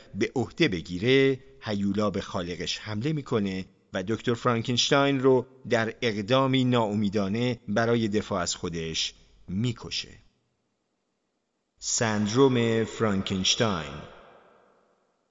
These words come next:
زمانی که مری شلی مینوشت، جنگ‌های ناپلئونی در قارهٔ اروپا هنوز تموم نشده بود، در حالی که جامعهٔ بازار داشت تو انگلستان و همینطور آمستردام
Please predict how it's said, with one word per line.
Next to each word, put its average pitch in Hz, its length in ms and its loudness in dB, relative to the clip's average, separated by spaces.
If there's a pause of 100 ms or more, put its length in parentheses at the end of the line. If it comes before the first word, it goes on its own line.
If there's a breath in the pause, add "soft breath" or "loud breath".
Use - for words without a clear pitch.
(220)
زمانی 196 420 4
که 208 120 2
مری 147 240 6
شلی 156 280 4
مینوشت، 147 840 2 (320)
جنگ‌های 160 600 4
ناپلئونی 135 800 4
در 139 200 6
قارهٔ 127 600 4
اروپا 131 680 2 (140)
هنوز 110 360 -2
تموم 110 340 0
نشده 104 380 -2
بود، 76 420 -10 (560)
در 160 160 8
حالی 190 200 4
که 196 140 0
جامعهٔ 165 520 4
بازار 151 640 6 (260 loud breath)
داشت 156 380 6
تو 170 100 -4 (100)
انگلستان 123 840 2
و 139 60 4
همینطور 135 560 2
آمستردام 127 880 2